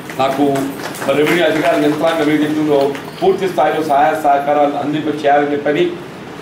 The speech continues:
అంటే ప్రభుత్వం కూడా ఏదైతుందో కళ్యాణ లక్ష్మి షాదీ ముబారక్ సంబంధించి నిధులు అనేది సమస్య కాకూడదు.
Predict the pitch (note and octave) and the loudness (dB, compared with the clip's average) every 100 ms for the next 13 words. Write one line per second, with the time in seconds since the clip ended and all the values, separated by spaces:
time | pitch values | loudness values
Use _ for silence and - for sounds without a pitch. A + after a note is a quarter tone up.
0 | - C3+ C#3 F3+ F3 D#3+ G3 G#3 G3 G3 | -8 -2 0 2 2 2 0 2 2 4
1 | F#3 F3 F3 F3 D#3+ D#3 D3+ D3+ - - | 2 2 2 2 0 2 2 0 -10 -14
2 | - C#3 D3 G3+ G#3 G3 F3+ - F3+ - | -4 0 2 2 2 2 0 0 -6 0
3 | D#3+ D#3+ E3+ D#3+ D#3 D#3+ D#3 D3 C#3+ C#3+ | 2 2 0 0 0 2 0 -2 0 0
4 | C#3 C3 - C3 - - - - C#3 E3+ | -2 -4 -4 -6 -6 -10 -12 -6 -2 0
5 | G#3+ A3 G3 F#3+ F#3+ F#3 D#3 E3+ F#3 - | 2 2 2 2 2 0 0 0 -2 2
6 | C#3 D3 D3 C#3 C3 C3 | 2 2 0 0 0 0